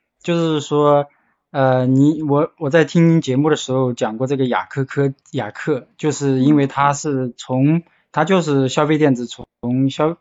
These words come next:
Speaker 1: 普通的消费电子转到有可能像预期比较，比较，比较高的那个电，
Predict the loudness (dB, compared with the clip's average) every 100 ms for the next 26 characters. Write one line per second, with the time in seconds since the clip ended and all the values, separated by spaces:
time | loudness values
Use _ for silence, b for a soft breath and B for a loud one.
0 | _ -12 -4 -2 0 0 0 0 -2 -2
1 | -10 b b b _ 0 2 2 2 2
2 | -2 -2 -4 -4 -4 -6 -6 _ _ _
3 | -8 -2 0 0 0 -2 -4 -8 _ _
4 | _ _ _ _ _ _ -4 -2 -2 -4
5 | 0 2 2 -2 -14 _ 0 2 2 0
6 | 0 0 2 2 2 2 2 2 2